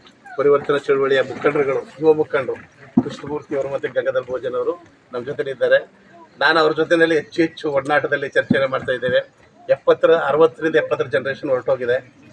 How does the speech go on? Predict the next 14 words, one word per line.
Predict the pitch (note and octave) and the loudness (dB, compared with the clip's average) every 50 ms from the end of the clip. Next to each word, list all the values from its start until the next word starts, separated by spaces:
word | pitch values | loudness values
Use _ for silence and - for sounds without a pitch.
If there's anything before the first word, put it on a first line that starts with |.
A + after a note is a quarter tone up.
| _ - _ _ - - - - _ _ - | _ -20 _ _ -20 -20 -20 -20 _ _ -12
ಇನ್ನೂ | D3 D#3+ E3 E3+ D#3 | -4 0 2 2 2
ಮೂವತ್ತರ | C#3 C#3+ D3+ D3+ D3+ - D3+ | 2 2 0 0 0 -2 -4
ಜನರೇಷನ್ | C3 D3+ C#3+ C#3+ - - D3+ C#3+ | -2 -2 0 0 -2 -2 -2 -6
ತಯಾರಿ | - - C3 C3+ C#3 C#3 | 0 2 4 4 4 4
ಅಂತಲ್ಲಿದೆ. | C#3 B2+ G#2+ - C#3 B2 B2 A#2 A#2+ C3 - - - - _ _ _ _ - | 2 0 0 0 -4 -6 -4 -4 -4 -4 -6 -6 -14 -20 _ _ _ _ -4
ನಾವೇನು | C3 C3+ D3 F3 F3 | -2 2 4 4 4
ನಲವತ್ತರಿಂದ | D#3+ D3 D3 D#3 D#3 D#3 D#3+ D#3+ D#3 D3+ | 4 4 4 4 4 4 2 0 0 0
ಐವತ್ತರ | C#3+ C#3+ D3+ D3 - D3 | 2 2 0 -2 -2 -6
ಜನರೇಷನ್ | C3 C#3+ C#3 C3 C#3+ C3 - - C3 | -4 -4 -4 -2 -4 -6 -6 -10 -12
ಇದ್ದೀವಿ. | B2+ C3 C#3 C3+ B2+ - - - - - - _ _ C3 | -10 -8 -8 -8 -8 -10 -10 -16 -20 -20 -20 _ _ -6
ನಾವೇನೋ | C3+ C3 C3+ C3+ C#3 | -2 -2 0 0 0
ಒಂದು | C#3 C3 B2+ | -2 -2 -4
ಕ್ರಾಂತಿ | - C#3+ C3+ C3 B2+ D3+ | -2 0 0 0 0 -2
ಮಾಡಬೇಕು, | C3+ B2+ B2+ B2+ B2+ C3 A#2+ A2+ A2+ A#2+ A#2+ A#2 | -4 0 0 0 0 0 -4 -4 -6 -10 -10 -10